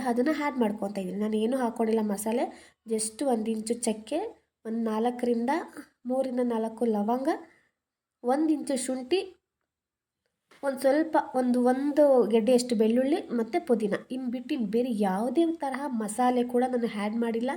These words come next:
ಯಾವುದೇ ತರಹ ಪೌಡ್ರು ಕೂಡ ನಾನು ಇಲ್ಲಿ ಆ್ಯಡ್ ಮಾಡಿಲ್ಲ. ನೋಡಿ, ಈ ಒಂದು ಚೆನ್ನಾಗಿ ಮಸಾಲೆ ಹಾಕಿ ಚೆನ್ನಾಗಿ ಸ್-, ಫ್ರೈ ಮಾಡಿ. ಇವಾಗ ನಾನು ಏನು ತೋರಿಸಿದ್ನೋ ಒಂದು ಕಾಲು ಟೇಬಲ್ ಸ್ಪೂನ್ ಆಗುವಷ್ಟು ಅರಿಶಿನ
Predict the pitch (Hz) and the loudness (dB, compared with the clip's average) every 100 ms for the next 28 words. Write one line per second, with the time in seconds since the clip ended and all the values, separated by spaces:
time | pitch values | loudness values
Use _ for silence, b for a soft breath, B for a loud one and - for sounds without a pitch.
0 | - B B B 220 233 233 302 311 285 | -8 B B B -4 -2 0 -2 -4 -6
1 | 277 285 277 262 262 285 320 277 285 311 | -6 -6 -4 -2 -2 0 0 0 -2 0
2 | 285 294 220 233 214 214 196 185 165 - | 0 0 -2 -2 0 -2 -2 -6 -10 -14
3 | _ _ _ _ _ _ _ _ _ 247 | _ _ _ _ _ _ _ _ _ -2
4 | 247 330 330 - - 254 247 220 214 233 | -2 -2 -6 -12 -12 -8 -6 0 2 4
5 | 226 233 226 220 220 220 233 240 233 240 | 4 4 2 2 -2 -2 -2 0 0 0
6 | 226 208 240 240 214 214 320 320 226 220 | 0 0 0 0 -2 -6 -6 -4 -4 -2
7 | 226 220 233 - - 240 226 269 233 208 | -2 -2 -4 -8 -6 -2 -2 0 -2 -2
8 | 339 B B B 285 277 262 269 247 247 | -4 B B B -6 -2 0 -2 -2 -2
9 | 311 302 240 240 208 294 277 254 247 240 | -2 -2 -2 -2 -2 0 0 -2 -4 -2
10 | 240 302 - 262 247 247 - 233 220 214 | -2 -2 -4 -4 -4 -6 -8 -8 -6 -4
11 | 208 208 196 226 - 311 | -4 -2 -2 -2 -4 -4